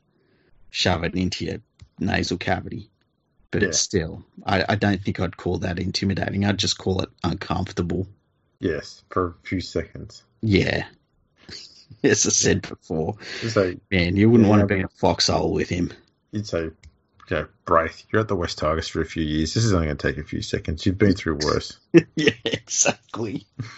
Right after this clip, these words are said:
Speaker 1: <laughs> Oh, man.
Speaker 2: Yeah, you had to buy your own strapping tape. I'm, I'm sure you can handle this.
Speaker 1: Anyone
Speaker 2: Sure.
Speaker 1: that's had to buy their own Gatorade.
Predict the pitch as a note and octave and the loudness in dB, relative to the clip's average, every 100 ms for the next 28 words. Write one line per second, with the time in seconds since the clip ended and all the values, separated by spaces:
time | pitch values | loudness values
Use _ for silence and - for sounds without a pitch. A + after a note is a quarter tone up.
0 | - - - - G#3 G#3+ - G#3 - - | 2 2 0 0 2 2 -4 -6 -6 -6
1 | - - - - - - - - - _ | -8 -8 -14 -14 -16 -12 -10 -12 -16 _
2 | - - - - C3 B2 A#2 G#2+ G#2 G#2 | -16 -14 -6 2 4 6 2 0 -2 -4
3 | G2 G2+ - _ _ F2+ F2 F2+ G#2 A2 | -6 -10 -20 _ _ -2 0 2 4 4
4 | G#2 - E2+ F2+ F2+ E2 E2 - D#2+ - | 4 2 2 2 4 2 2 2 2 2
5 | E2+ - E2 E2 - F#2 G#2 - - F#2+ | -2 -2 0 -2 -4 -6 -6 -6 -4 -2
6 | - G#2 F2 D#2 D#2+ D2+ C#2+ D2+ - - | 2 2 2 0 -4 -4 -2 -4 -4 -10
7 | - _ _ _ _ _ _ _ - - | -16 _ _ _ _ _ _ _ -20 -20
8 | _ _ - C#3+ F3+ E3 B2 A2+ A#2 A2+ | _ _ 4 6 8 8 6 4 0 0
9 | F2+ A2 G2+ G2 F#2+ F#2 F2+ F#2 F2+ E2+ | -2 0 2 2 0 0 0 0 0 -2
10 | - - | -4 -8